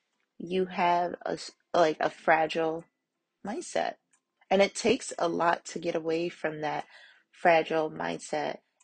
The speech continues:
And having a fragile mindset is not a bad thing. You just gotta get away from it. <laughs> But it's not a bad thing. It could also, like, you know, like, stem from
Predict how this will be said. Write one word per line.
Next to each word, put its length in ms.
And 320
having 380
a 80
fragile 560
mindset 800
is 180
not 160
a 40
bad 420
thing. 340
You 100
just 140
gotta 180
get 140
away 240
from 300
it. 180
<laughs> 340
But 380
it's 220
not 160
a 200
bad 360
thing. 400
It 160
could 200
also, 440
like, 300
you 180
know, 160
like, 200
stem 480
from 340